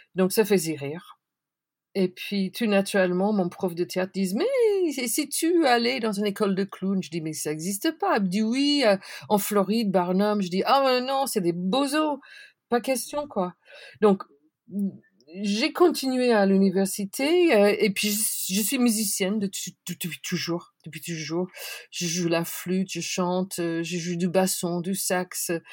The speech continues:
J'ai appris, euh, l'accordéon récemment, euh, <laughs> récemment le ukulélé parce que je peux pas jouer la flûte à l'hôpital à cause du masque. En tout cas, euh, voilà, c'est le chemin, euh,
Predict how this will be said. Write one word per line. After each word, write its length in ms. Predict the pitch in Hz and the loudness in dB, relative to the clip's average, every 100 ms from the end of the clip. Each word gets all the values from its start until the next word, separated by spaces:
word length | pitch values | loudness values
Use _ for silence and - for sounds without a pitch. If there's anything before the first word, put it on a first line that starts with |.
| - | -20
J'ai 160 | - 185 | -4 0
appris, 460 | 180 - - 190 175 | 0 -2 -4 0 0
euh, 320 | 160 160 165 - - - - | -2 -4 -6 -10 -18 -16 4
l'accordéon 580 | 208 202 208 190 185 180 | 4 6 4 4 4 2
récemment, 800 | 208 196 196 180 185 190 185 | 2 2 2 2 2 2 0
euh, 420 | 165 160 165 170 165 180 _ | -2 -4 -4 -4 -6 -12 _
<laughs> 240 | - - | -20 -10
récemment 640 | 190 214 196 - 262 226 226 | -2 0 0 0 2 2 2
le 120 | 190 | 2
ukulélé 640 | 196 202 196 180 185 208 | 0 0 0 2 2 2
parce 240 | 226 180 - | 0 -6 -4
que 220 | 175 175 - - | -2 -2 -4 -16
je 100 | - - | -6 -4
peux 100 | 175 | 2
pas 140 | 190 | 2
jouer 200 | 180 196 | 4 4
la 120 | 175 | 2
flûte 280 | 170 185 190 | 0 -6 -6
à 60 | 170 | -4
l'hôpital 760 | 165 - 165 196 214 214 175 _ - - _ _ | -4 -6 -6 -2 0 0 -4 _ -20 -20 _ _
à 80 | 170 | -8
cause 220 | - 165 | -6 -6
du 140 | 165 | -4
masque. 460 | 170 180 226 - 175 170 _ - - - 143 | -2 -2 -2 -4 -6 -8 _ -20 -20 -16 2
En 120 | 220 | 2
tout 160 | 220 208 | 2 4
cas, 800 | 285 302 294 190 220 214 214 214 | 6 6 6 6 6 6 4 2
euh, 360 | 214 208 208 - _ _ _ _ _ - - | 2 0 -2 -6 _ _ _ _ _ -16 0
voilà, 280 | 214 262 208 | 6 8 6
c'est 160 | 208 | 2
le 60 | 262 | -2
chemin, 600 | - 277 247 247 269 359 - _ _ _ _ _ _ - | 0 4 4 4 2 -2 -8 _ _ _ _ _ _ 0
euh, 540 | 208 202 202 202 202 | 2 4 4 2 0